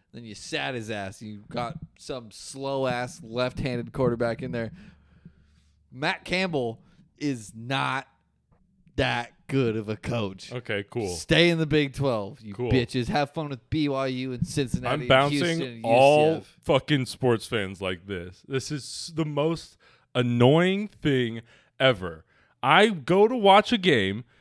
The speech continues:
Speaker 2: just to fucking watch the game, and then I sit there, and all the comments trying to berate Iowa State are directed directly at me,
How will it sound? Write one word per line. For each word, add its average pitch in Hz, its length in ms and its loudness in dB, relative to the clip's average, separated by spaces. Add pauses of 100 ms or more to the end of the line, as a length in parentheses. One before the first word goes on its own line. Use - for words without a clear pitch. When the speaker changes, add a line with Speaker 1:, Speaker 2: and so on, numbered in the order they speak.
(120)
Speaker 2:
just 180 240 0
to 175 80 -4
fucking 151 380 2
watch 143 300 4
the 226 100 -6
game, 127 400 -4 (400)
and 151 220 -2
then 127 360 -2 (360)
I 160 120 8
sit 226 380 2
there, 123 400 2
and 139 140 -4 (120)
all 165 280 4
the 220 120 2
comments 185 580 0
trying 143 260 -2
to 139 60 -6
berate 135 360 0
Iowa 175 240 4
State 117 340 -4
are 104 100 -2
directed 110 440 -4
directly 160 520 2
at 220 180 6
me, 117 320 -2